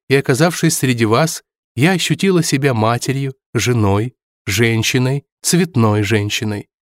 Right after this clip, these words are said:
вашей сестрой". Также благодаря турне у них появилась возможность предъявить миру Арчи, впервые с момента его крещения шестого июля в королевской часовне Виндзорского замка.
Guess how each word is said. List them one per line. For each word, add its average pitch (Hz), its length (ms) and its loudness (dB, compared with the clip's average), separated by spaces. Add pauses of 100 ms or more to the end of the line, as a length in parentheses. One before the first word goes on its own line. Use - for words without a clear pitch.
(160)
вашей 135 380 0
сестрой". 107 600 -4 (800)
Также 120 380 0
благодаря 110 520 0
турне 110 520 0 (100)
у 110 60 0
них 123 220 0
появилась 117 500 0
возможность 117 680 0
предъявить 110 580 -2
миру 117 420 0
Арчи, 127 520 -4 (280)
впервые 120 520 0
с - 100 -6
момента 143 400 0
его 110 220 0
крещения 151 680 0
шестого 98 520 -2
июля 127 440 0 (120)
в - 80 -20
королевской 120 560 -2
часовне 131 640 -2
Виндзорского 101 600 -2
замка. 92 560 -6